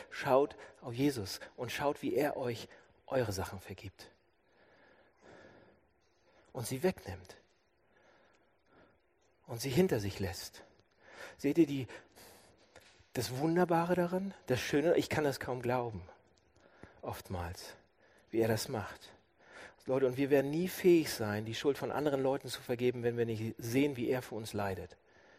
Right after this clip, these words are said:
Wie er das bezahlt für uns. Und das ist eigentlich der Schlüssel. Das ist der Schlüssel an der ganzen Sache. Jesus sagt, "Wenn ihr nur wisst, wer ihr seid und wer ich bin und was ich für euch gemacht habe, dann habt ihr die Kraft, die ihr braucht."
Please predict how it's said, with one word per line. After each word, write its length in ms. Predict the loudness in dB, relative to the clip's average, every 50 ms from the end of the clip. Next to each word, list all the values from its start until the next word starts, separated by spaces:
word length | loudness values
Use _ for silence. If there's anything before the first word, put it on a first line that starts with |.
| -20 -20 -20 _ _ _ _ _ -20 -20 -20 -20 -20 -20 -20 _ _ _ _ _ _ _ _ _ _ _
Wie 140 | 0 2
er 180 | 4 4 4 6
das 240 | 4 4 2 2 -2
bezahlt 360 | -8 -8 -4 -2 -2 -2 -2
für 140 | -4 -6 -8
uns. 320 | -8 -8 -10 -14 -16 -20 -20 _ _ _ _
Und 120 | -8 -4 -4
das 80 | -2
ist 60 | -2 -2
eigentlich 180 | -2 -2 -4 -6
der 100 | -6 -8
Schlüssel. 400 | -6 -6 -8 -6 -8 -8 -10 -12 -16 _ _ -8
Das 140 | -8 -4
ist 40 | -2
der 80 | -2 -2
Schlüssel 300 | 0 -2 -2 -2 -2 -4
an 60 | -4
der 100 | -2 -2
ganzen 260 | -4 -4 -4 -6 -6
Sache. 300 | -4 -4 -4 -6 -8 -10 -10 -10 -10 -10 -10 2 8
Jesus 320 | 10 10 10 10 6 4
sagt, 260 | 4 2 2 2 -4 -12 -8 -2
"Wenn 140 | 0 0 6
ihr 160 | 10 10 10
nur 200 | 10 8 6 8
wisst, 280 | 8 8 8 8 6 6
wer 100 | 6 8
ihr 160 | 10 8 8
seid 460 | 8 8 6 6 4 2 0 -4 -12 -18 -20 -20 -20 -20 -20 -20 -12 -4
und 200 | -2 -2 4 6
wer 120 | 8 8 8
ich 200 | 8 4 2 2
bin 120 | 2 2
und 120 | 2 2
was 120 | 0 0 0
ich 120 | -4 -2
für 80 | -2 -2
euch 160 | -2 -2 -4
gemacht 320 | -6 -6 -6 -6 -6 -8
habe, 80 | -8 -8
dann 180 | -6 -4 -2 -2
habt 160 | -2 -2 -4
ihr 60 | -4
die 100 | -6 -6
Kraft, 320 | -6 -6 -6 -6 -6 -6
die 60 | -6 -6
ihr 100 | -6 -6
braucht." 480 | -6 -6 -6 -8 -8 -10 -14 -16 -20